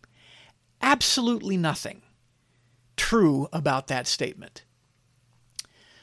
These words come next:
Because of the chaos in the House today, it makes it harder to talk about the failed Biden presidency and address our broken southern border."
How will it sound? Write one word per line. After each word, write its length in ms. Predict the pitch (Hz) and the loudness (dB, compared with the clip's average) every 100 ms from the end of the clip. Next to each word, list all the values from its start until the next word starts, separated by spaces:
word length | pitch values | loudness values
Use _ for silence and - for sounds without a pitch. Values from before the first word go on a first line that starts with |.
| _ | _
Because 460 | 143 135 190 240 165 | -10 -4 2 2 2
of 140 | 143 | -4
the 100 | - | -6
chaos 720 | - - 165 165 - - - - | -16 -6 -2 -2 -6 -10 -10 -8
in 160 | 156 147 | -8 -8
the 120 | - | -8
House 340 | 131 196 - | -2 -2 -2
today, 560 | - - 131 151 - - | -10 -10 -4 -4 -6 -8
it 220 | - 202 | -8 -6
makes 260 | 170 185 - | -4 -4 -4
it 140 | - | -6
harder 560 | - - 240 311 - - | -12 0 0 0 -6 -12
to 160 | - - | -14 -14
talk 400 | - 170 214 - | -4 0 0 0
about 420 | - - 185 - | -4 0 -2 -2
the 140 | - | -12
failed 560 | - - 156 202 214 208 - - _ _ _ | -12 -6 -2 2 2 0 -6 -20 _ _ _
Biden 540 | 143 151 180 190 196 175 | -2 0 0 -2 -6 -4
presidency 880 | - 220 180 147 143 - - 92 - _ - | 0 0 0 -4 -6 -8 -8 -12 -18 _ -10
and 180 | 156 | -8
address 640 | 147 123 160 208 180 - - - | -6 -8 -4 -2 -2 -4 -12 -8
our 300 | 151 151 165 | -8 -6 -10
broken 640 | 151 151 190 - - - _ _ | -10 -2 -2 -2 -10 -14 _ _
southern 760 | - - 165 170 160 165 170 170 - _ | -8 -4 -2 0 -2 -2 -6 -8 -20 _
border." 920 | 139 117 117 143 156 151 - - - | -14 -12 -4 0 2 2 -2 -6 -10